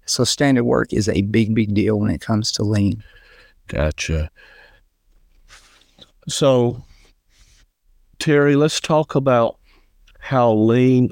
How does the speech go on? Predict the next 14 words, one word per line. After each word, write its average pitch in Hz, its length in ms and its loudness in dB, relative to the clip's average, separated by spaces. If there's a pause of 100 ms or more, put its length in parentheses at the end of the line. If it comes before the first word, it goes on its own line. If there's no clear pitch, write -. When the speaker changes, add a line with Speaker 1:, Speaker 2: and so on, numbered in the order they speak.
Speaker 2:
applies 107 880 -2
to 101 140 -2
small 113 440 2
healthcare. 87 680 0
When 85 140 2
I, 82 200 0
when 87 320 -2
I 78 200 0 (220)
say 117 280 0
small 117 460 0
healthcare, 82 540 -2
I'm 73 140 -6
referring 87 480 -2
to, 85 240 0